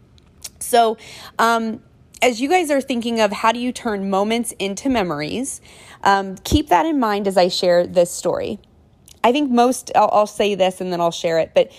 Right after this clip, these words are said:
most of my memories, like, the, the ones that I remember from work, were sometimes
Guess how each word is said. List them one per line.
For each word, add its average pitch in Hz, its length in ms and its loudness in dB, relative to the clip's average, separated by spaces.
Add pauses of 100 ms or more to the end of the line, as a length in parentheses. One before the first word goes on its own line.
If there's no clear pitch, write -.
(220)
most 262 360 0
of 302 100 0
my 185 320 2
memories, 165 600 -2
like, 185 180 0
the, 196 260 0 (180)
the 202 120 2
ones 247 360 -2
that 196 300 2
I 180 80 0
remember 185 420 0
from 175 420 -2
work, 160 500 -2 (840)
were 247 140 6
sometimes 311 600 0